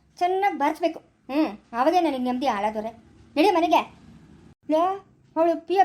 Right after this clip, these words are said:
ಪಿಯಾ, ಪಿಯಾ ನೀನು? ಪಿಯಾ ಯಾವ್ದೋ ಪ್ರಿಯಾ ಯಾವಳ? ನಡಿ ಮನೆಗೆ, ನಿಂಗೆ ಮಾಡ್ತೀನಿ ನಡಿ. ಲೇ, ಅಪ್ಪನ್ ಕೇಳ್ಬೇಡ. ಹ್ಮ್, ಅಪ್ಪನ್ ಕೇಳ್ಬೇಡ. ಹ್ಮ್, ನಾವಿಬ್ರು ಹೋಗಿ ಕಂಪ್ಲೇಂಟ್ ಕೊಟ್ಬಿಟ್ಟು ಬರೋಣ.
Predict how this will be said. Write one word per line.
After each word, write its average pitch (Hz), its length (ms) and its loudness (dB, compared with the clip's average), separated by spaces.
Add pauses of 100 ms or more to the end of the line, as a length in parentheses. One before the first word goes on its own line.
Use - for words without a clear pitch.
ಪಿಯಾ, 370 180 2 (540)
ಪಿಯಾ 392 240 0
ನೀನು? 320 180 2 (560)
ಪಿಯಾ 277 180 2 (100)
ಯಾವ್ದೋ 277 200 2
ಪ್ರಿಯಾ 294 260 0 (100)
ಯಾವಳ? 262 180 2 (120)
ನಡಿ 302 240 -2
ಮನೆಗೆ, 320 200 2 (360)
ನಿಂಗೆ 247 140 -8
ಮಾಡ್ತೀನಿ 302 340 -2
ನಡಿ. 302 120 0 (580)
ಲೇ, 220 100 -6 (200)
ಅಪ್ಪನ್ 285 240 0
ಕೇಳ್ಬೇಡ. 269 260 -6 (480)
ಹ್ಮ್, 254 280 -4
ಅಪ್ಪನ್ 277 260 -2
ಕೇಳ್ಬೇಡ. 254 240 -6 (680)
ಹ್ಮ್, 220 260 -8
ನಾವಿಬ್ರು 240 300 -2
ಹೋಗಿ 247 240 -4
ಕಂಪ್ಲೇಂಟ್ 285 260 0
ಕೊಟ್ಬಿಟ್ಟು 254 240 -10
ಬರೋಣ. 233 180 -6